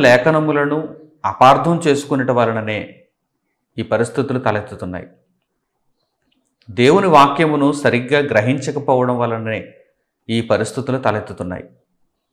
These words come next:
కనుక ఈ విషయమై దేవుని జ్ఞానములో సరిగ్గా మిమ్మల్ని నడిపించడానికి ఈ పాఠమును ఉద్దేశించాను.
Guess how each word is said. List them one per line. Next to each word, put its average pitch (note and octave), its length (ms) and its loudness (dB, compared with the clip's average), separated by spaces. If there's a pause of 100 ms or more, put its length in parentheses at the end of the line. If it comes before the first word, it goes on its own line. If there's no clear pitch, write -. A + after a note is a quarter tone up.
(300)
కనుక G#2 440 -4 (800)
ఈ G#2+ 120 -8
విషయమై C3+ 680 0 (560)
దేవుని D3+ 480 2
జ్ఞానములో C#3 680 0 (680)
సరిగ్గా C#3+ 520 -2
మిమ్మల్ని D#3+ 280 0
నడిపించడానికి A#2 800 -4 (500)
ఈ A2 60 -10
పాఠమును G#2+ 460 -6
ఉద్దేశించాను. F2 600 -12